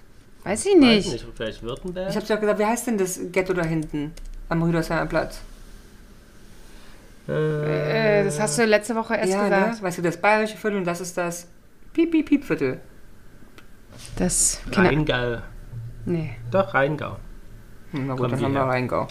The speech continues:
Speaker 2: Hatten wir schon.
Speaker 3: Okay.
Speaker 2: Rheinhessen
Speaker 3: Mhm.
Speaker 2: hätten wir noch. Saale, Unstrut.
Speaker 3: Oh ja.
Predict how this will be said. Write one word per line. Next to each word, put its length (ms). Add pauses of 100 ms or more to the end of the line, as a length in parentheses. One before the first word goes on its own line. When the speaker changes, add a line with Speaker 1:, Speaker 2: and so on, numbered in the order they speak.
Speaker 2:
Hatten 220
wir 80
schon. 180 (220)
Speaker 3:
Okay. 180
Speaker 2:
Rheinhessen 680 (460)
Speaker 3:
Mhm. 400 (260)
Speaker 2:
hätten 240
wir 100
noch. 220 (400)
Saale, 460
Unstrut. 920
Speaker 3:
Oh 120
ja. 300